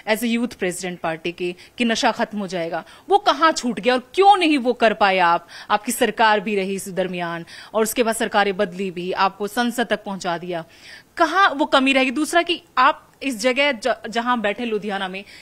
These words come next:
ये हब है, इंडस्ट्री का हब है, लेकिन वैसा विकास क्यों नहीं हो पाया? इसमें भी मैं कहूंगी कि कांग्रेस की भी सरकार रही, आप भी यहाँ की नुमाइंदगी कर रहे थे, विरोधी कहते दस साल तक आप नजर ही नहीं आए, वो कमियां कहाँ छूट जाती, क्यों अभी भी हम सिर्फ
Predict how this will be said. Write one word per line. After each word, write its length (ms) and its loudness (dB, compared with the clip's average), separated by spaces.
ये 160 -2
हब 160 2
है, 160 -12
इंडस्ट्री 440 -4
का 160 0
हब 200 -4
है, 160 -16
लेकिन 180 -2
वैसा 280 2
विकास 480 0
क्यों 160 4
नहीं 200 -2
हो 100 -8
पाया? 320 -8
इसमें 300 -4
भी 60 -4
मैं 140 -6
कहूंगी 220 -4
कि 140 -6
कांग्रेस 360 -6
की 100 -6
भी 60 -10
सरकार 380 -6
रही, 240 -10
आप 160 4
भी 100 -2
यहाँ 140 0
की 100 -6
नुमाइंदगी 480 -4
कर 180 -8
रहे 100 -6
थे, 100 -10
विरोधी 340 -2
कहते 240 -4
दस 200 -4
साल 140 -2
तक 160 -8
आप 100 -2
नजर 300 0
ही 100 -2
नहीं 120 -4
आए, 120 -2
वो 60 0
कमियां 440 0
कहाँ 280 -2
छूट 240 -6
जाती, 300 -2
क्यों 180 -2
अभी 280 0
भी 100 -4
हम 80 -2
सिर्फ 240 -6